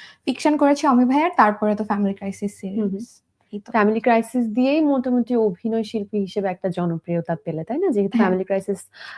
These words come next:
Speaker 2: আহ, এই সিরিয়ালটাও বেশ জনপ্রিয়, মানুষের মুখে মুখে এটার নাম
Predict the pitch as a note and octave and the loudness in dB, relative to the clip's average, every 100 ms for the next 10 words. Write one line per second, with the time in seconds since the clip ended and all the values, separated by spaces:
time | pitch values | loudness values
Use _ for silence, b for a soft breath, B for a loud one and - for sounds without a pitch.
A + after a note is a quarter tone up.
0 | B F#3 F3 F#3 G3 - G#3 G#3 G#3 G#3 | B 2 4 4 4 6 8 10 8 6
1 | A#3+ B3 A3 A3 G#3+ - F#3+ F#3 F#3 - | 6 8 8 6 6 0 2 2 0 0
2 | F#3 F3+ E3+ - - F3+ D#3+ - F3+ E3+ | 0 2 0 -2 0 0 0 -6 -6 -4
3 | F3+ F3 - F3 F3 E3 D#3+ E3+ | -2 -4 -4 -4 -2 -2 -2 -6